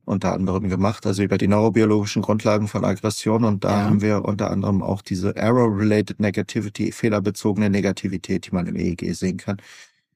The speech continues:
Speaker 1: ähm, gemacht. Und ich erinnere mich nicht an ein einziges Paper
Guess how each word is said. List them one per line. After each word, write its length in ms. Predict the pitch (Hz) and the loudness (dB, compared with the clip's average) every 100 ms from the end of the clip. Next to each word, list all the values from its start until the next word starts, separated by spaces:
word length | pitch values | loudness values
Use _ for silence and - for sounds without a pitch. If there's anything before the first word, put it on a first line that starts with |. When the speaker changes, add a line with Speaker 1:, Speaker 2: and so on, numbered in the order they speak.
| _ _ _ | _ _ _
Speaker 1:
ähm, 280 | 110 95 95 | 0 2 0
gemacht. 500 | 95 95 95 - - _ _ _ _ _ _ _ _ _ _ _ - | 0 -2 -2 -6 -20 _ _ _ _ _ _ _ _ _ _ _ -6
Und 220 | 101 - | -6 -4
ich 160 | - - | -4 0
erinnere 300 | 117 143 131 | 0 0 0
mich 200 | 127 - | -2 -4
nicht 220 | - 101 | -4 -2
an 100 | 104 | 0
ein 160 | 98 | 0
einziges 720 | - 110 - - - - - - _ | -2 -4 -4 -10 -10 -12 -12 -14 _
Paper 560 | 113 110 - 120 120 | 0 0 0 0 2